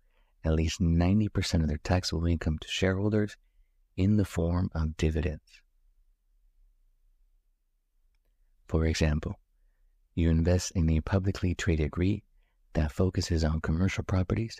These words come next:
such as shopping centers or office buildings. The reit pays regular dividends to its shareholders, providing you with a steady income stream. For more details on reits,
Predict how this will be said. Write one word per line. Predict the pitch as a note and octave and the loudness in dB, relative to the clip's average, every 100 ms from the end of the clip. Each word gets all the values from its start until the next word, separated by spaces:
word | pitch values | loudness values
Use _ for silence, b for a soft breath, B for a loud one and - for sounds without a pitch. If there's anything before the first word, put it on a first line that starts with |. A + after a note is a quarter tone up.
| _ - | _ -6
such | - D#2+ | -4 -2
as | D#2+ - | -2 -2
shopping | F2 E2+ F#2 | -2 0 -2
centers | - F#2+ G2 G2 - _ _ _ _ _ - | 2 2 2 -2 -10 _ _ _ _ _ -4
or | F2 G2+ G#2+ _ _ - | -2 -2 -6 _ _ -4
office | E2+ - E2 | -4 -2 -4
buildings. | - D2 D2 - - _ _ _ _ _ _ _ _ _ _ _ _ _ _ _ _ _ | -4 -4 -6 -8 -20 _ _ _ _ _ _ _ _ _ _ _ _ _ _ _ _ _
The | F2 | 0
reit | E2 G2 - | 2 2 0
pays | - F2+ E2 D#2 | 0 2 2 0
regular | E2+ F#2+ F2+ D#2+ | 0 0 0 -2
dividends | D#2 A#2+ A#2 F2 D#2+ | 0 2 2 2 0
to | - D2+ | -2 -4
its | D#2 | -4
shareholders, | - G#2+ G#2 E2 D#2 D#2 - - _ _ _ _ _ _ - | -2 -2 0 -2 -2 -4 -8 -20 _ _ _ _ _ _ -8
providing | E2+ F#2 G#2+ G#2+ | 0 2 4 4
you | G2 G2 | 4 2
with | F#2+ F2+ - | 0 -4 0
a | D#2+ | -2
steady | D#2+ - F2+ F2+ F#2 _ _ | -2 -2 0 0 -4 _ _
income | E2+ D#2+ - D#2+ D#2 _ | -6 -4 -2 -4 -4 _
stream. | - - - E2 D2 - _ _ _ _ _ _ _ _ _ _ _ _ _ _ _ _ | -18 -10 -4 -4 -4 -8 _ _ _ _ _ _ _ _ _ _ _ _ _ _ _ _
For | - | 0
more | E2+ G2+ | 2 2
details | - F#2 F2+ E2 | 2 0 0 0
on | D#2 | 0
reits, | E2+ B2 - - | 0 -2 -6 -18